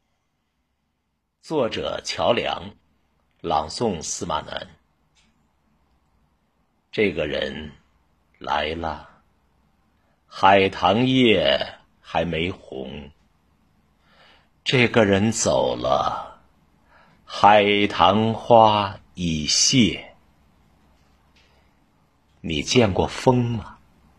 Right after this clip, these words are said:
他的笑就是风。你见过雨吗？他的泪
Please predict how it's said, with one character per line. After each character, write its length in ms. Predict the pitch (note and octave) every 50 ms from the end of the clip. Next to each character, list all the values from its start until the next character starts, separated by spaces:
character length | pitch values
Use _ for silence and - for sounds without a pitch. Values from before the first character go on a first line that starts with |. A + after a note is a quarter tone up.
| _ _ _ _ _ _ _ _ _ _ _ _ _ _ _ _ _ -
他 220 | - - G2 G2 G2
的 100 | - F2+
笑 640 | - - - - - D3+ A#2+ - - - - - _ _ _ _ _ _ _ _ _ _ _
就 240 | - - - - E3+
是 240 | A#2+ - - - -
风。 460 | - - - - B2 B2+ A#2 A2+ A#2+ - - _ _ _ _ _ _ _ _ _ _ _ _ _ _ _ _ _ _ _ - - _ _ _ _ _ _ _
你 200 | - E3 D#3 B2
见 300 | - - - G#3 G3 F3
过 180 | E3 E3 F3+ D#3+
雨 440 | A#2 G#2 G#2+ G2+ F2+ D2+ C#2 C#2 -
吗？ 400 | - - E2+ F2+ F#2+ - - - _ - _ - - _ _ _ _ - - - - - - _ _ -
他 240 | - - - A2+
的 160 | A2+ - C3 A#2
泪 720 | C3 D3 D#3+ F#3 G3 F#3 D#3 A#2 F2 D2+ D2 - -